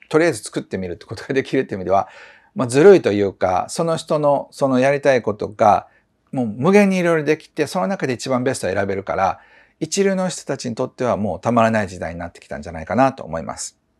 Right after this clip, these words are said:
えー、企画プロデューサー、この人もですね、企画千本ノックをずーっとエーアイとやってる人と何人か知ってますけど、これはね、本当に、えー、もうなんかハマっちゃうぐらい楽しい、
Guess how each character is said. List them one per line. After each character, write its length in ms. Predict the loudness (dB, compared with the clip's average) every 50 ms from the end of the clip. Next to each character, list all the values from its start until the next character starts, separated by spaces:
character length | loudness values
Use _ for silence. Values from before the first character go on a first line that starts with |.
| _ _ -8
え 120 | -6 -6 -6
ー、 40 |
企 140 | -8 -6 0
画 240 | 0 2 2 2 -2
プ 140 | 0 0 0
ロ 100 | 0 2
デ 80 | 2
ュ 40 | 0
ー 20 | 0
サ 160 | 0 -2 -2
ー、 80 | -2
こ 120 | -2 -4 -4
の 120 | -4 -4
人 100 | -4 -4
も 80 | -4 -4
で 80 | -4
す 140 | -6 -8 -10
ね、 100 | -14 -14
企 140 | -14 -10 -8
画 160 | -8 -8 -6 -8
千 240 | -6 -4 -2 0
本 160 | 0 0 0 -2
ノ 100 | -4 -6
ッ 40 |
ク 80 | -6 -8
を 80 | -8 -8
ず 120 | -8 -8
ー 300 | -6 -4 -4 -4 -4 -6
っ 40 | -8 _ 0
と 100 | 2 4
エ 140 | 6 6 6
ー 40 |
ア 40 | 4 2
イ 80 | 0
と 80 | -2 -4
や 80 | -4
っ 80 | -6 -6
て 100 | -6 -6
る 140 | -6 -6 -8
人 220 | -8 -10 -10 -10
と 100 | -8 -10
何 160 | -8 -8 -8
人 100 | -10 -10
か 100 | -14 -14
知 80 | -16 -14
っ 20 |
て 80 | -12 -10
ま 100 | -10 -10
す 80 | -10 -8
け 80 | -6
ど、 280 | -4 -2 -2 -4 -6 _ _ -16 -10
こ 140 | -4 -2
れ 60 | -2 -2
は 40 |
ね、 60 | 0 -2
本 160 | -2 0 0
当 80 | 0
に、 200 | 0 0 -2 -4 -8 -16 -20 -20 -20 -20 _ -14
え 440 | -12 -8 -8 -8 -8 -8 -8 -8
ー、 20 | -8
も 220 | -8 -8 -8 -8 -10
う 20 |
な 80 | -10 -10
ん 40 | -10
か 60 | -8
ハ 120 | -6 -4
マ 120 | -4 -4 -4
っ 40 | -4
ち 140 | -4 -2
ゃ 60 | -2 0
う 20 |
ぐ 80 | 0 -2
ら 80 | -2
い 40 | -2
楽 220 | -2 -2 -2 -2
し 120 | -4 -6 -8
い、 180 | -8 -10 -12